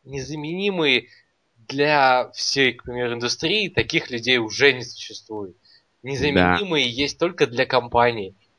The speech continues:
Speaker 1: И если ты чувствуешь, что ты ка-, в чём-то уникален,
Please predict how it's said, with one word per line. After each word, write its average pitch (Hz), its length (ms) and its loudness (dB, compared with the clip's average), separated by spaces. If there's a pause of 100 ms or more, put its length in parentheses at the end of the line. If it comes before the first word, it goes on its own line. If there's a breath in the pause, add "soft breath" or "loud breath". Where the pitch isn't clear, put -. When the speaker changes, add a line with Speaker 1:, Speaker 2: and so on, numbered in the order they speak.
Speaker 1:
И 151 340 -2 (120)
если 165 380 0
ты 160 160 -6
чувствуешь, 165 560 -4
что 123 440 0
ты 143 120 -2
ка-, 139 200 -2
в - 140 -14
чём-то 139 380 2
уникален, 117 680 2